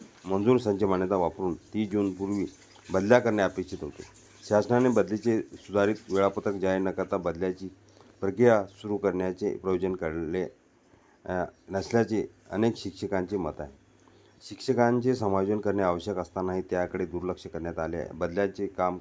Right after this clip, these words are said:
खाजगी सॉफ्टवेअर कंपनी मिन्सिस यांच्याकडे देण्यात आले होते. या कंपनीने ज्या शाळांमध्ये मंजूर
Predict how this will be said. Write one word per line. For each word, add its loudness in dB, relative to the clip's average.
खाजगी -8
सॉफ्टवेअर -6
कंपनी -8
मिन्सिस -2
यांच्याकडे 2
देण्यात -4
आले -2
होते. -10
या 4
कंपनीने 2
ज्या 2
शाळांमध्ये 0
मंजूर -2